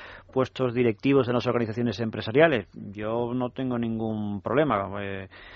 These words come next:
como sabéis, yo soy en este momento presidente de la Comisión de Asuntos Laborales de cein. Mi salario por esta actividad es cero euros. Cero euros.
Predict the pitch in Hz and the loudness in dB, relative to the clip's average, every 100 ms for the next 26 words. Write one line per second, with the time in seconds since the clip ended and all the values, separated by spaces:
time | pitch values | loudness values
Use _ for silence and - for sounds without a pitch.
0 | - - 104 107 104 120 117 113 120 120 | -20 -10 -6 -4 -4 -2 0 0 -2 -2
1 | 120 117 120 120 117 117 120 120 117 117 | -2 0 0 0 -2 0 0 2 0 0
2 | 107 117 120 117 104 117 113 113 104 113 | -2 -2 -2 -2 -2 -2 2 4 6 6
3 | 117 113 107 107 107 107 104 - 123 135 | 6 4 0 0 0 0 -4 -2 0 0
4 | 92 95 101 - 98 104 117 117 117 117 | -2 -6 -8 -6 0 2 2 2 4 4
5 | 120 117 120 117 113 120 - 120 113 123 | 2 0 -2 -2 0 -2 0 0 2 2
6 | 131 123 - - - 123 120 107 92 92 | 0 -4 -6 -4 4 6 6 4 0 -6
7 | - - - - - - 113 101 87 90 | -16 -20 -20 -20 -6 0 2 2 -2 -10
8 | 101 | -14